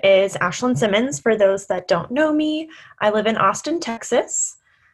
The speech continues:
Uh, I went to the s-, I went to school at the University of Arkansas in Fayetteville, Arkansas. I joined Tau Beta Sigma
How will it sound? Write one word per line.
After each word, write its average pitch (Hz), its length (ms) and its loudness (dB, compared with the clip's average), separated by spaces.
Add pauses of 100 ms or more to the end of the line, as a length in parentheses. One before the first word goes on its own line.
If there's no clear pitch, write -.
(140)
Uh, 180 260 -2
I 220 160 4
went 233 340 2
to 262 320 0
the 240 100 -6
s-, - 320 -6
I 202 100 4
went 208 160 2
to 226 60 -2
school 220 360 4
at - 100 -2
the 196 80 -8
University 202 460 0
of 196 160 0
Arkansas 185 800 0
in 190 240 -4
Fayetteville, 185 580 -2
Arkansas. 185 680 -6 (160)
I 190 520 -2
joined 233 400 0
Tau 240 160 0
Beta 226 220 2
Sigma 233 560 -2